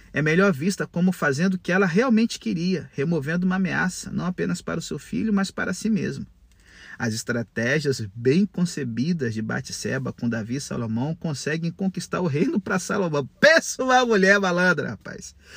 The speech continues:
Se uma questão é assim levantada sobre a honestidade de Batseba, há correspondentemente dúvidas sobre a integridade de Salomão.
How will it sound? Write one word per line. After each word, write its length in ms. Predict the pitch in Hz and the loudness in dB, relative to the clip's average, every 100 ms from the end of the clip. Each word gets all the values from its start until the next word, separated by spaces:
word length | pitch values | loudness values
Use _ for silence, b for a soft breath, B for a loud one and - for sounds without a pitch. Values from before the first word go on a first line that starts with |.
| B B | B B
Se 140 | - | 2
uma 160 | 196 226 | 4 4
questão 380 | - 190 185 196 | 2 0 2 2
é 80 | |
assim 180 | 180 - | 2 0
levantada 560 | 165 156 135 - 139 135 | -4 -2 -4 0 0 0
sobre 280 | - 131 123 | -2 -2 -2
a 20 | |
honestidade 380 | 131 - 117 117 | -2 -2 -4 -4
de 60 | |
Batseba, 720 | 113 117 - - 160 139 - B B B | -4 -8 -10 -4 -2 -2 -6 B B B
há 120 | - | 2
correspondentemente 1000 | 180 - 202 226 - 185 196 - 180 196 175 | 2 2 2 2 0 0 0 0 0 0 0
dúvidas 500 | 165 269 208 135 123 | 0 0 0 -2 -2
sobre 200 | 151 151 | -4 -4
a 20 | |
integridade 520 | 147 151 143 127 127 | -4 -6 -4 -2 -2
de 60 | - | -4
Salomão. 380 | 120 107 107 | -4 -4 -4